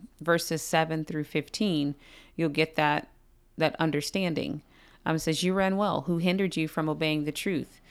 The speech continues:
This persuasion does not come from him who calls you. A little leaven leavens the whole lump. I have confidence in you, in the Lord,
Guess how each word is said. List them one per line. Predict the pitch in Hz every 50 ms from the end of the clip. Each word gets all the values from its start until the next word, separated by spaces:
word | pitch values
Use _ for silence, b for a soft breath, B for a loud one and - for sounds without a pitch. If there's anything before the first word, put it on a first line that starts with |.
| B B B B B
This | - 160 185 185 180 - - -
persuasion | - - 170 160 - - 190 196 208 202 - 185 170
does | 160 156 151
not | 165 156 - -
come | - - 185 202
from | 208 - - 156 151
him | 156 156 147 151
who | 147 156
calls | 143 - - 175 190 233 247 214 -
you. | - - - 170 - B B B B B B B
A | 175 170
little | 170 180 175 175 170
leaven | 160 180 196 196 175 160 160 160 151
leavens | 151 156 151 156 156 151 -
the | - 151
whole | 143 156 156 147 143
lump. | 156 180 208 180 - - - - - b b b b b b b b
I | b 185
have | 185 180 -
confidence | - - 226 247 285 - 233 202 180 156 - -
in | 156 147
you, | 143 139 135 139 143 156 185 - -
in | - 208 208
the | 196 175
Lord, | 160 175 220 226 180 156 151 156 -